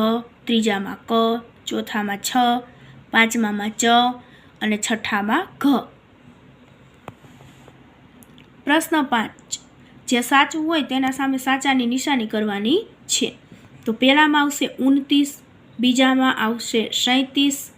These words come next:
ત્રીજામાં આવશે ઉનચાસ, ચોથામાં આવશે તેઈસ, પાંચમામાં આવશે અડતીસ. પ્રશ્ન છ, અંકો કો જોડકર ચિત્ર બનાવીએ ઓર રંગ પૂર્ણ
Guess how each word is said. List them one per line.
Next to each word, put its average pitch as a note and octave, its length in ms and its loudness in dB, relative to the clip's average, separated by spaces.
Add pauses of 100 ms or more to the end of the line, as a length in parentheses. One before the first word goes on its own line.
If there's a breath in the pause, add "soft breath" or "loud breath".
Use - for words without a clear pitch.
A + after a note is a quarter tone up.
(560)
ત્રીજામાં C#4 600 4 (120)
આવશે A3+ 300 -2 (240)
ઉનચાસ, C4+ 520 2 (1000)
ચોથામાં C#4+ 680 2
આવશે A3+ 320 -2
તેઈસ, B3+ 720 2 (1900)
પાંચમામાં D4 680 0
આવશે A#3 320 -6 (200)
અડતીસ. C#4 580 -2 (800)
પ્રશ્ન D#4 340 -2 (200)
છ, - 40 -2 (680 loud breath)
અંકો E4+ 300 2 (120)
કો F#4+ 80 0 (160)
જોડકર B3+ 460 2 (120)
ચિત્ર C4+ 260 -2 (140)
બનાવીએ A#3+ 520 2 (160)
ઓર D#4 220 2 (160)
રંગ C#4 240 2 (140)
પૂર્ણ A3 280 -2